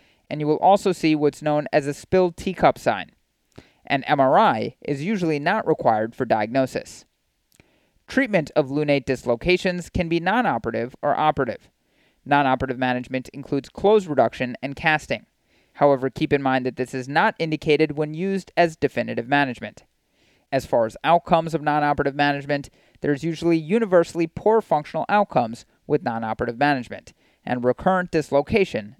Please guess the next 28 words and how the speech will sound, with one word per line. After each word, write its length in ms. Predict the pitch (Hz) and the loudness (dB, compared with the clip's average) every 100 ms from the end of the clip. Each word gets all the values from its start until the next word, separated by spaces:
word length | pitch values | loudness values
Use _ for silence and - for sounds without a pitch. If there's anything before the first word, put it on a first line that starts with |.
| - | -12
is 120 | 127 | -6
common. 380 | - 139 117 - _ _ _ _ _ _ _ _ | -2 -2 -2 -10 _ _ _ _ _ _ _ _
Operative 420 | - 226 226 185 131 | 0 2 4 4 2
options 480 | 107 - 110 139 | 0 -4 -10 -10
for 180 | - 139 | -4 -2
lunate 360 | 127 143 131 120 | -2 -2 -2 -2
dislocations 840 | 113 - 117 170 180 185 175 165 _ _ _ | -6 -6 -4 0 0 0 -4 -10 _ _ _
include 340 | 151 - 156 - | -10 -2 -2 0
emergent 560 | 160 165 208 208 214 - | -2 2 2 2 -2 -2
close 320 | - 214 196 | 2 2 4
reduction 460 | 175 160 - 170 165 | 4 4 4 -4 -4
slash 380 | - 123 120 | 0 0 0
splinting, 520 | - 196 196 190 180 175 _ | -2 -2 2 0 0 -8 _
followed 360 | - 160 165 | 0 2 4
by 180 | 135 127 - | 4 4 4
open 280 | 196 196 170 | 2 2 4
reduction, 540 | 151 139 - 143 139 _ _ | 6 6 4 -6 -8 _ _
ligament 400 | - 190 208 202 | 0 2 2 -2
repair, 540 | 135 143 139 113 110 - _ _ | -4 -4 -2 0 0 -4 _ _
fixation, 720 | - 143 - 180 180 185 175 - | -6 -6 2 2 2 -2 -4 -6
and 160 | 160 160 | -8 -6
possible 460 | - 196 196 190 175 | 0 0 0 -2 -2
carpal 360 | - 120 123 | 0 0 0
tunnel 280 | - 151 151 | -2 -2 -2
release, 520 | 156 156 160 151 - _ _ _ _ _ - | 0 2 0 -2 -12 _ _ _ _ _ 2
proximal 440 | 208 196 - 170 | 2 2 -2 2
row 180 | 131 117 | 4 2
carpectomy, 800 | - 113 - 180 - 170 170 | 2 0 2 0 -2 -4 -4